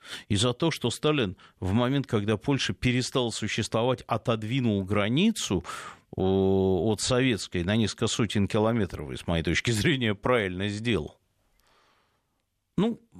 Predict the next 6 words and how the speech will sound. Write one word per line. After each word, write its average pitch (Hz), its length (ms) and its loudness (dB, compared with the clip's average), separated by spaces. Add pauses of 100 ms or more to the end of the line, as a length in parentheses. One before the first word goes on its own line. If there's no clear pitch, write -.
(180)
собственно, 196 400 0
все - 640 2
постсоветское 160 1300 0
время, 120 760 2 (400)
идея 165 800 2 (140)
того, 160 540 4